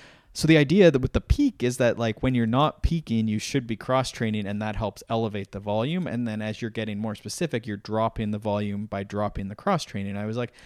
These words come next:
"Isn't that just so simple?" Right? I don't know if everyone's as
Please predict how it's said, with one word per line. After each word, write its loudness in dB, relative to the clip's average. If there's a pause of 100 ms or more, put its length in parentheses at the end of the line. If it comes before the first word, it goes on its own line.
(200)
"Isn't -2
that -2
just -4 (460)
so 2
simple?" -2 (800)
Right? 0
I -2
don't -2
know 0
if -2
everyone's 0
as -10